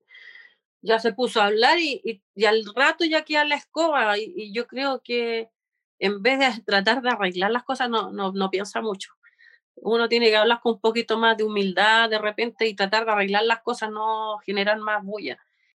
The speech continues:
Y lo mejor que ha hecho, no, no sé. En realidad no sé. No sé qué contestar. Porque uno trata de, de, de pensar de repente que ha querido hacer algo bien y, y después se saben de algunos casos, de algunas cosas, entonces uno dice,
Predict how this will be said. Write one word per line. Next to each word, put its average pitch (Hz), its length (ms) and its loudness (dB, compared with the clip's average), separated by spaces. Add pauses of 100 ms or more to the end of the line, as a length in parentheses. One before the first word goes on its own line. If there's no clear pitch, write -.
(380)
Y 185 120 -8
lo 170 140 -2
mejor 170 400 -6
que 190 140 -4
ha 190 60 0
hecho, 190 320 -8 (260)
no, - 220 -20
no 175 120 -8
sé. - 260 -20 (460)
En - 80 -14
realidad 170 380 -2
no 262 100 -6
sé. - 240 -14 (480)
No 202 140 -2
sé 262 480 2
qué 269 100 0
contestar. 254 580 -2 (600)
Porque 208 380 2
uno 262 300 2
trata 302 320 4
de, 302 160 -2
de, 254 300 2
de 240 120 4
pensar 240 440 0
de 285 100 -6
repente 269 460 -6
que 247 120 -4
ha 240 60 -8
querido 247 260 -4
hacer 247 280 -6
algo 240 320 -2
bien 240 340 -6 (200)
y, 220 560 -8 (300)
y 202 120 -4
después 220 420 -2
se 214 180 -2
saben 240 320 0
de 220 60 0
algunos 220 400 0
casos, 233 400 2
de 220 60 2
algunas 220 400 -2
cosas, 240 340 0
entonces 233 340 -6
uno 226 200 -4
dice, 226 360 -8